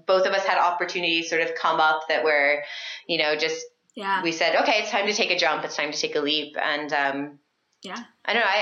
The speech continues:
Speaker 1: I remember being really excited about your opportunity 'cause I, I missed my whole, like, as much as I loved working for World Coffee Events, like, I was, I was remote and I didn't get to interact with ev-, anyone really, um, outside of the, the events, which is when you're usually completely drained and just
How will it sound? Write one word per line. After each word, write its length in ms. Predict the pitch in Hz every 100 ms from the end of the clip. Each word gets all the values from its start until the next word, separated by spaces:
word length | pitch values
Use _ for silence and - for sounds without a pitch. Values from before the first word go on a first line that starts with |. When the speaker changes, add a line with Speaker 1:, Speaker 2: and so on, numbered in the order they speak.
| 226
Speaker 1:
I 20 |
remember 260 | 269 294 247
being 180 | 196
really 200 | 175 180
excited 260 | 175 190 208
about 160 | 156 -
your 160 | 151
opportunity 420 | 151 156 160 156
'cause 140 | 160 175
I, 300 | 190 196 190
I 220 | 190 190
missed 420 | 165 160 170 -
my 120 | 165 151
whole, 220 | 143 143 143
like, 160 | 175
as 120 | 202
much 180 | 214 214
as 80 | 226
I 80 | 196
loved 260 | 170 160
working 240 | 170 160 165
for 160 | 165
World 200 | 151 139
Coffee 260 | 135 208 214 185
Events, 420 | 160 156 156 -
like, 220 | 160 156
I 140 | - 170
was, 260 | 165 160 -
I 80 | 185
was 180 | 185 165
remote 420 | 156 160 139 -
and 80 | 160
I 80 | 160
didn't 160 | 175
get 120 | 196 180
to 100 | -
interact 340 | 147 147 139
with 100 | -
ev-, 160 | 143 -
anyone 560 | 170 170 165 147 135 139
really, 480 | 170 165 160 151 156 - - -
um, 300 | 160 151 147
outside 380 | 170 - 151 143
of 180 | 147 -
the, 220 | 151 -
the 80 | 160
events, 400 | 160 160 160 -
which 160 | 160
is 100 | 165
when 140 | 160 156
you're 100 | 151
usually 380 | 165 165 156 147
completely 480 | 190 220 254 202
drained 420 | 165 147 143 131 127
and 360 | 156 151 147
just 240 | 147 156